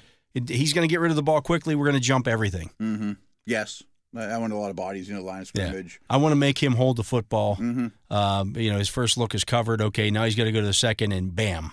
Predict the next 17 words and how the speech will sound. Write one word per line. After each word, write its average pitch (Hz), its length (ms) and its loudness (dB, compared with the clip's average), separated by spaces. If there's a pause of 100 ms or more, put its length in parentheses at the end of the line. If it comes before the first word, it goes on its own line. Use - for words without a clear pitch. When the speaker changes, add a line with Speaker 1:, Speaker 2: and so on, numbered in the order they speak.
(100)
Speaker 2:
Yeah. 101 340 -4 (260)
Yeah. 101 180 -4
I 104 60 -4
mean, 107 180 -6
I, 110 280 -4
I, 101 40 -8 (800)
they 139 260 -2
can't 135 480 -4
possibly 104 560 -8
be 92 140 -10
gaming 95 500 -6
up 92 300 -10 (140)
a 98 140 -10
high 92 340 -12
time 85 320 -16
to 80 80 -20
throw. 69 260 -20